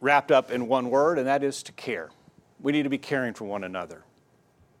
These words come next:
When was the last time that you did what this verse said? When was the last time that you were happy for another's blessings? What about when brother so-and-so got the big promotion at work?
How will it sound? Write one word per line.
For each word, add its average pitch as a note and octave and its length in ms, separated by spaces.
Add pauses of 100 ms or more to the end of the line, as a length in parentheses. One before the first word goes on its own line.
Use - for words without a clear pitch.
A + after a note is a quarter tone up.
(420)
When E3+ 160
was D#3+ 100
the D3 80
last C#3+ 260
time C3+ 280
that A2 100
you A#2+ 240 (800)
did B2+ 200
what A2 160
this A#2 200
verse - 400 (100)
said? E2+ 240 (1800)
When A3 120
was F3+ 120
the F#3 80
last F3+ 360
time E3 280
that C3+ 80
you D3 100
were C3 120
happy C#3+ 380
for A#2+ 200
another's A#2 440
blessings? - 880 (1700)
What A#3 120
about G#3+ 240
when F3 160
brother E3 300
so-and-so D#3 480
got C#3 180
the B2+ 80
big C3 220
promotion B2 480
at G2+ 100
work? G2+ 380